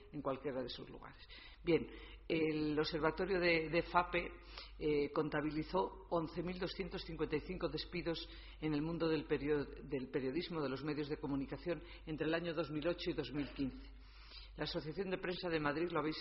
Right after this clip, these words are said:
elevado a doce mil doscientos. Son datos vuestros. Lo que me falta por saber es cuántos puestos de trabajo se han creado en los nuevos medios de comunicación surgidos en el seno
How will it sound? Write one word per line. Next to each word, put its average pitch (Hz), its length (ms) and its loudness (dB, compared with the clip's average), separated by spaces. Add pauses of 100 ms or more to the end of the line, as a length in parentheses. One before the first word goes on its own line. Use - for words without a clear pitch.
(140)
elevado 165 440 4
a 160 80 4
doce 156 280 0
mil 160 200 -2
doscientos. 160 580 0 (480)
Son 160 500 2
datos 160 380 2
vuestros. 160 420 -2 (640)
Lo 160 100 0
que 165 80 -2
me 156 120 2
falta 185 340 2
por - 160 0
saber 170 380 2
es 180 200 0 (120)
cuántos 180 360 0
puestos 170 400 -4
de 165 80 0
trabajo 156 560 4 (200)
se - 180 2
han 160 140 6
creado 165 540 4
en 170 140 0
los 151 140 0
nuevos 165 320 2
medios 156 320 0
de 165 100 -2
comunicación 151 680 -2 (220)
surgidos 165 600 0
en 151 100 2
el 147 100 2
seno 160 360 2